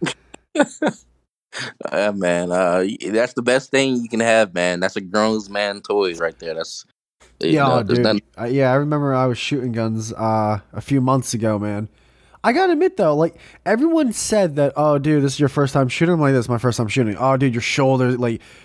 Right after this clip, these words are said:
Speaker 2: when you use the shotgun, th-, your shoulder's gonna fucking hurt." I used the shotgun.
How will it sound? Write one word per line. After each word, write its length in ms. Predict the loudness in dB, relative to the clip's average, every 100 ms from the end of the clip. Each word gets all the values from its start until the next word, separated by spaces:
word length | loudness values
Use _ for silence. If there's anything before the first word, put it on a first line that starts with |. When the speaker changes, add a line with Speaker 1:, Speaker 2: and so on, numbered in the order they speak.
| -4
Speaker 2:
when 120 | 0
you 60 | 2
use 180 | 2 0
the 80 | 0
shotgun, 580 | 2 2 0 -2 -4 -4
th-, 120 | -4
your 100 | -2
shoulder's 480 | 0 0 0 -2 -2
gonna 160 | -4
fucking 260 | -4 -4 -4
hurt." 360 | -2 -2 -2 -12 _ -4
I 60 | 0
used 220 | 0 0
the 60 |
shotgun. 580 | -2 2 0 2 0 0